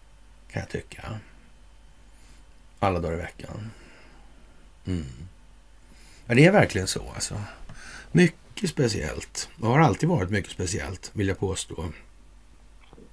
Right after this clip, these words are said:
Mm. Ja, det är, ja, som sagt, eh,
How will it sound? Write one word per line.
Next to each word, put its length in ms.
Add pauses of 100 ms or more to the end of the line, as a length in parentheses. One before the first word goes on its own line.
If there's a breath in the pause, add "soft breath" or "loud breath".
(120)
Mm. 600 (1400 loud breath)
Ja, 840 (1300)
det 360
är, 560 (140)
ja, 360 (1300 loud breath)
som 280
sagt, 640
eh, 580